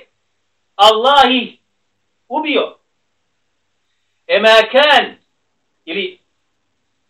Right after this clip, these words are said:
zar, kaže, nije bilo šifae, el-ijji,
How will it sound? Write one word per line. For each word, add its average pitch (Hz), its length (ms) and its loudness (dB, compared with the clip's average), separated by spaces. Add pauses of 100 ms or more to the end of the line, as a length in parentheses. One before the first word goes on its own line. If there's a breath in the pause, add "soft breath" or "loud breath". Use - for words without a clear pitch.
(160)
zar, 240 320 2
kaže, 269 360 0
nije 269 460 0
bilo 269 340 -2 (140)
šifae, 226 840 0 (1700)
el-ijji, 185 960 -6